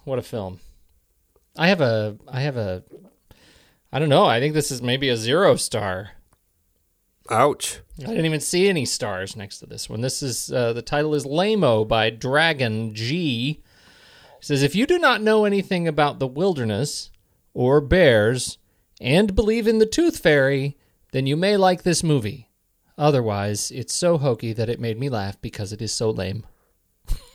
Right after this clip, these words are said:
Speaker 2: Wow.
Speaker 1: He was going so well with the Tooth Fairy bit. And then
Speaker 2: I like that.
Speaker 1: Yeah, and then he, then he just sort of ended on a whimper because it is so lame.
Speaker 2: You know, but to his point,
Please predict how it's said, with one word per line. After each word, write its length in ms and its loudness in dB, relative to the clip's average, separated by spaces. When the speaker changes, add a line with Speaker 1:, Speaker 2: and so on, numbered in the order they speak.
Speaker 2:
Wow. 380 -2
Speaker 1:
He 80 8
was 140 2
going 240 0
so 180 -4
well 260 2
with 140 4
the 100 0
Tooth 260 -4
Fairy 200 4
bit. 420 0
And 180 -2
then 240 0
Speaker 2:
I 80 8
like 240 4
that. 340 -2
Speaker 1:
Yeah, 220 2
and 160 0
then 120 4
he, 340 0
then 180 -4
he 140 -4
just 200 -4
sort 140 -2
of 80 -4
ended 240 -4
on 140 -2
a 40 -2
whimper 400 -2
because 320 0
it 120 4
is 120 0
so 140 2
lame. 280 -4
Speaker 2:
You 140 6
know, 340 6
but 340 2
to 320 4
his 320 2
point, 480 -4